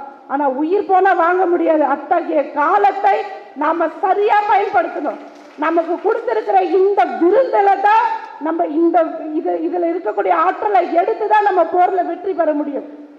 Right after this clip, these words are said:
என்று நீங்க இங்கு அமர்ந்திருக்கக்கூடிய வேட்பாளர்கள் அனைவருக்கும் என்னுடைய புரட்சி வாழ்த்துக்களை நான் சொல்லிக்கிறேன்.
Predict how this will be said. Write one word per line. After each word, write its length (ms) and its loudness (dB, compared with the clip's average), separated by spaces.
என்று 640 -4
நீங்க 600 2
இங்கு 320 -2
அமர்ந்திருக்கக்கூடிய 760 -2
வேட்பாளர்கள் 680 0
அனைவருக்கும் 520 0
என்னுடைய 320 0
புரட்சி 400 -4
வாழ்த்துக்களை 640 -2
நான் 200 -4
சொல்லிக்கிறேன். 440 -2